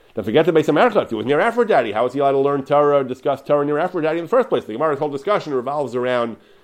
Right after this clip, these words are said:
the status of a Beis HaMerchatz. The fact that he was near, uh,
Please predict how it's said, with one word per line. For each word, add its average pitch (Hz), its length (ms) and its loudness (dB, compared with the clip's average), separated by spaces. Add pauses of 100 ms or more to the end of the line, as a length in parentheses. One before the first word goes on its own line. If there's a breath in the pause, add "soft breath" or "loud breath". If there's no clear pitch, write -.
(220 soft breath)
the - 60 -16
status 135 360 -2
of 123 60 -4
a 117 60 -4
Beis 107 160 -4
HaMerchatz. 104 400 -6
The - 80 -20
fact 131 260 -6
that 120 80 -6
he 110 80 -6
was 92 160 -8
near, 120 540 2 (440 soft breath)
uh, 95 240 -12